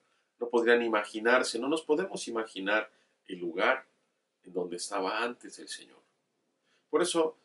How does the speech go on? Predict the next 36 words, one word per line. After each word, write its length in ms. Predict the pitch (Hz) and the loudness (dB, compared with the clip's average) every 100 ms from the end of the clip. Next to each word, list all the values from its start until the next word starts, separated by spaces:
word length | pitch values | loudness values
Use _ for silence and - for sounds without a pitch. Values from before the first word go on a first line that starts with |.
| _ | _
si 160 | - 143 | -4 4
de 80 | 147 | 4
alguna 280 | 151 196 | 4 2
manera 340 | 175 160 160 156 | 4 4 4 4
queremos 440 | 139 143 139 139 | 2 2 2 0
salvarnos 640 | 110 110 113 113 95 - - | 0 2 4 4 2 -8 -8
y 40 | |
queremos 380 | 113 127 139 127 | -4 -2 -2 0
llamarnos 420 | 120 113 113 110 | 0 2 0 -4
cristianos, 840 | 80 - - 92 78 - - - _ _ _ _ _ | -10 -12 -4 -4 -4 -10 -14 -16 _ _ _ _ _
tenemos 260 | 160 196 196 | -12 -8 -2
que 100 | 151 | 0
abrir 240 | 147 160 | 2 0
el 100 | 156 | -2
corazón 420 | - 117 - 127 | 2 2 2 -2
y 60 | 135 | 0
la 120 | 113 | 0
mente 460 | 107 117 113 123 - _ _ _ | 2 0 0 -4 -6 _ _ _
a 100 | - | -6
esta 400 | 135 - 139 - - | -4 0 0 0 0
inmensidad, 800 | 135 135 127 127 120 123 127 - | 0 2 0 -2 2 4 4 4
a 120 | 131 | -2
esta 260 | 127 123 | -2 -2
infinitud 720 | 135 139 - 135 127 - 143 139 | 2 0 0 -2 -2 0 0 2
del 160 | 110 | 0
amor 300 | 104 110 113 | 0 0 -2
de 100 | 101 | -2
Dios. 440 | 90 80 - - _ _ _ - - - | -6 -8 -12 -16 _ _ _ -20 -20 -20
Y 60 | - | -2
tenemos 640 | 123 127 143 156 - - - | 2 6 6 6 2 -6 4
que 100 | 120 | 4
hacer 380 | 117 127 120 | 6 4 2
como 200 | - 110 | 0 0
hicieron 500 | 113 - 120 143 147 - | 0 4 4 4 2 -4
sus 280 | - 170 147 | -4 0 0
apóstoles 840 | 143 165 165 - 151 - - | 4 2 2 -2 -6 -6 -14